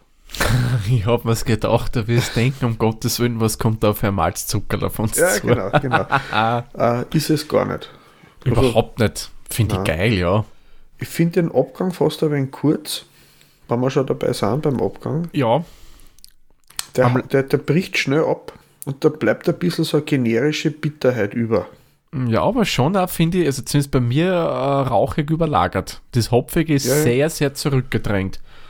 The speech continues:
Speaker 2: Nein, nein, aber das, das Hopfige, das ist ein, ein irgendein spezieller Hopfentouch, der für mich, äh,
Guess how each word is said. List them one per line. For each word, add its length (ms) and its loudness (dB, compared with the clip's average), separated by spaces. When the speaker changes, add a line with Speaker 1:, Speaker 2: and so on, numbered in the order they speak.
Speaker 2:
Nein, 120 2
nein, 80 2
aber 140 0
das, 160 -4
das 240 -2
Hopfige, 360 0
das 180 -2
ist 160 -2
ein, 160 0
ein 200 -4
irgendein 360 0
spezieller 920 0
Hopfentouch, 720 -2
der 120 2
für 140 0
mich, 400 2
äh, 160 0